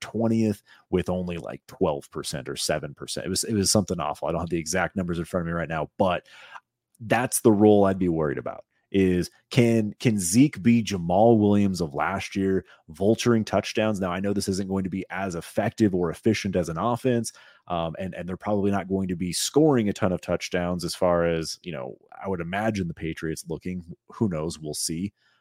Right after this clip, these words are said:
Uh, that offense was incompetent last year, and I guess we'll see what Bill O'Brien has in store. But I, I think that's more or less the look. This is still Rhamondre's team, and I feel like, if anything,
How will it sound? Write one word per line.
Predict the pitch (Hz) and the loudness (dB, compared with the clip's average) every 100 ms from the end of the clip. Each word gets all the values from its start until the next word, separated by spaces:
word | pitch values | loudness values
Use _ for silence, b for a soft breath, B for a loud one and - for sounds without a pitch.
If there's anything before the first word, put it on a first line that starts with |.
| - | -10
Uh, | 64 | -8
that | 147 185 | -4 -4
offense | 185 170 185 | -4 -4 -6
was | 87 80 | -4 -6
incompetent | 76 - 123 107 90 69 | -8 -4 -2 -2 -4 -8
last | 78 76 - 92 | -8 -8 -8 -6
year, | 95 | -4
and | 90 76 - _ _ _ _ | -6 -8 -16 _ _ _ _
I | - | -10
guess | 85 85 - - | -4 -2 -2 -2
we'll | 85 | -4
see | - 92 | 0 0
what | 78 | 0
Bill | 90 | -2
O'Brien | 80 80 95 98 95 | -2 -2 -2 0 -2
has | 90 85 | -4 -6
in | 80 | -6
store. | - 160 139 98 107 b b b b | 2 8 10 10 6 b b b b
But | 104 165 147 131 - | 6 8 10 8 4
I, | 107 107 - | -14 -14 -10
I | 110 | -6
think | 120 107 | -4 -4
that's | 110 104 - | -4 -6 0
more | 104 101 | 6 8
or | 98 | 8
less | 95 92 | 6 2
the | - | -2
look. | 82 90 90 - 117 | -2 0 -2 -4 -6
This | 110 | 2
is | 120 - | 2 2
still | - 143 139 | 6 8 8
Rhamondre's | 117 101 98 101 95 92 - | 4 0 -4 -6 -6 -8 -8
team, | 95 95 | -12 -10
and | 92 | -10
I | 87 | -12
feel | 95 | -8
like, | 90 - | -8 -10
if | 87 | -8
anything, | 117 131 120 131 120 | -2 -2 0 0 -2